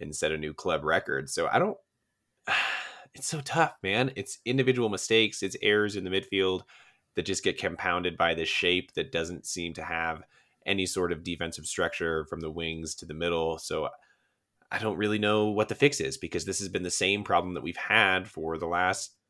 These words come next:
four or five games. I mean, we've lost four out of the last five. I don't know what this team is without Pablo Ruiz. It's weird to me that apparently the only thing keeping this team afloat was the ability for Pablo Ruiz to hit forty-yard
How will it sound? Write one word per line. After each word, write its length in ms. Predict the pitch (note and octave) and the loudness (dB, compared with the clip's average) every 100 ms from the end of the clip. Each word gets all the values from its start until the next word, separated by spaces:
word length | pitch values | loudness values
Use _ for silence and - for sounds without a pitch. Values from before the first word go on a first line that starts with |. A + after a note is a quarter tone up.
| _ _ _ _ _ | _ _ _ _ _
four 300 | - F2+ F#2+ | -4 0 2
or 400 | G2 F#2+ G2 G2 | 4 4 4 2
five 520 | G2 F#2 F#2+ G2 G2 G2+ | 2 4 6 6 4 2
games. 340 | F#2 A2 E2+ | 2 2 -2
I 20 | |
mean, 140 | D#2+ E2 | -4 -6
we've 120 | D#2+ | -4
lost 240 | F2 - | -4 -4
four 200 | F#2+ F2+ | -2 0
out 40 | E2+ | 2
of 60 | |
the 60 | E2 | 2
last 280 | D#2 - - | 0 -4 0
five. 480 | F2+ F2+ F2+ F2+ - _ _ _ _ _ _ | 4 6 4 2 -2 _ _ _ _ _ _
I 140 | - F2+ | 0 2
don't 140 | F#2+ | 4
know 100 | F#2+ | 2
what 180 | F#2 F2+ | 0 0
this 140 | - | -2
team 180 | - F2 | -6 -2
is 160 | E2+ D#2 | -2 -2
without 280 | D#2 D#2 - | -2 -2 0
Pablo 260 | D2+ D2 | -2 -2
Ruiz. 500 | C#2+ C2+ C2+ - - - _ _ | -4 -6 -6 -8 -10 -14 _ _
It's 300 | F#2 - - - - | -6 -4 -8 -12 -14
weird 540 | F#2 G#2+ B2 C#3+ C3+ | -2 2 6 6 4
to 120 | C#3 | 0
me 540 | A2 A2 F2+ D#2 E2 - _ _ _ _ _ _ | 0 2 2 0 -4 -10 _ _ _ _ _ _
that 240 | F2 F2+ D#2+ | 0 2 2
apparently 440 | - G#2+ A2+ G#2 | 2 2 2 2
the 180 | F#2 F#2 | 0 -2
only 340 | G2 G#2 G#2+ | 0 0 -2
thing 320 | G2+ G2+ F#2 F2+ | 0 0 0 -2
keeping 380 | G#2 F#2+ F2+ | -4 -2 -2
this 120 | F2 E2+ | -2 -4
team 260 | - F2 | -6 -6
afloat 560 | D2+ - F#2 D#2+ D2+ - | -6 -2 0 2 0 -4
was 260 | D#2 D#2+ | -4 -4
the 120 | D#2 D#2+ | -4 -4
ability 540 | D2+ E2+ F2 D#2+ D#2+ | -2 0 0 0 -4
for 100 | D#2+ | -6
Pablo 340 | - E2 D#2+ | -2 -2 0
Ruiz 400 | D2+ D#2 D#2 D2+ - | -2 -2 -4 -6 -6
to 100 | D2 | -6
hit 220 | C#2+ C2+ | -6 -6
forty-yard 840 | - D#2+ D#2 D#2 D2+ D2 D2 C2+ | -8 -6 -4 -4 -2 -2 0 -2